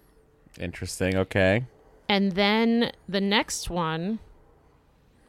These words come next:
Speaker 2: she strongly suspects that the one with the extra fifteen is mosaic.
Speaker 1: Mm-hmm.
Speaker 2: So she would put that one next priority.
Speaker 1: So extra twenty-two, then extra fifteen.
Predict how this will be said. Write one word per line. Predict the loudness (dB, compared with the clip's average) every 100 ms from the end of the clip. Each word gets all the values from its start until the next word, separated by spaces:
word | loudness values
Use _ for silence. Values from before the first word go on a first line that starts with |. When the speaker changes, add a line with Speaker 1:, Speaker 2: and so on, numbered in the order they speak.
| _ _ _ _ _
Speaker 2:
she | -8 -4 0 4 4 2
strongly | -2 -4 2 4 4 2 0
suspects | -2 -6 -4 -4 -4 -4
that | -2
the | 0
one | 0 0
with | 0
the | -2 -4
extra | -6 -6 -6 -6
fifteen | -4 -6 -6 -4 -2 -2
is | -4 -6
mosaic. | -6 -8 -8 -10 -10 -10
Speaker 1:
Mm-hmm. | -6 -4 -2 -2 -6 -10 -20 -20 _ _ _ -8
Speaker 2:
So | -4
she | -4 2
would | 4 4
put | 2 2
that | 0
one | 0 -2 -2
next | -2 -4 -8 -14 -14 -18 -14
priority. | -4 -2 0 -2 -2 -2 0 -2 -4 _ _ -8
Speaker 1:
So | 0
extra | 0 0 -2
twenty-two, | 0 0 2 0 2
then | 2 0
extra | 0 -2
fifteen. | -2 -4 -4 -6 -6